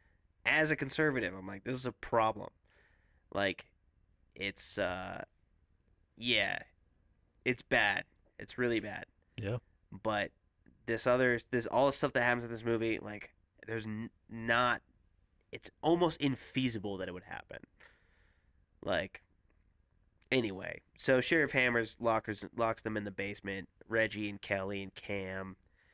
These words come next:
Speaker 1: and Queen Latifah figures out where they are. Do you remember how?
Speaker 2: They have a, they, they call her.
Speaker 1: Oh, okay.
Speaker 2: Yeah.
Speaker 1: Hmm.
Speaker 2: At this point, you, you,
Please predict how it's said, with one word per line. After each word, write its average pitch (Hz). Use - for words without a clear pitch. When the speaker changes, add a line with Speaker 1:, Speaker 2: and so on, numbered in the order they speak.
Speaker 1:
and 92
Queen 139
Latifah 117
figures 120
out 110
where 110
they 104
are. 107
Do 117
you 143
remember 165
how? 110
Speaker 2:
They 156
have 123
a, 101
they, 139
they 139
call 92
her. 104
Speaker 1:
Oh, 104
okay. 87
Speaker 2:
Yeah. 98
Speaker 1:
Hmm. 147
Speaker 2:
At 139
this 131
point, 120
you, 120
you, 123